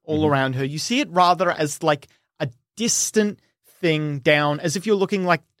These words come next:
Speaker 1: as if you're looking
Speaker 2: Okay.
Speaker 1: down a corridor of darkness.
Speaker 2: All right.
Speaker 1: When she calls out to you, her voice echoes and is faint, like she's shouting down said same corridor.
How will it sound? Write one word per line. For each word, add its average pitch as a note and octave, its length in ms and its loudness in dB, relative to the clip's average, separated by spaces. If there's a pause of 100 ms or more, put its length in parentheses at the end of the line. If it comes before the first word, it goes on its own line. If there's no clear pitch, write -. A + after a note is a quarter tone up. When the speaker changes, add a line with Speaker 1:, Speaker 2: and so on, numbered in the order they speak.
(240)
Speaker 1:
as G#3+ 180 2
if G#3 120 4
you're A3+ 100 6
looking G3+ 200 0
Speaker 2:
Okay. F#3+ 80 0
Speaker 1:
down F3 80 4
a D#3+ 60 2
corridor D#3 420 2
of A#2+ 140 -4
darkness. B2 560 -2 (200)
Speaker 2:
All F#3 60 -6
right. F#2+ 140 -2
Speaker 1:
When G3+ 120 2
she B3+ 140 0
calls A#3 320 4
out F3 200 4
to F#3 120 -6
you, B3+ 180 -2
her E3+ 180 0
voice D#3 460 0
echoes G#3+ 500 0
and D3 160 -6
is C3+ 160 -6
faint, - 440 0 (240)
like D3 180 0
she's E3+ 220 -4
shouting D3+ 580 -2
down C3+ 400 2
said C#3 340 2
same B2+ 280 -2
corridor. A#2 460 -6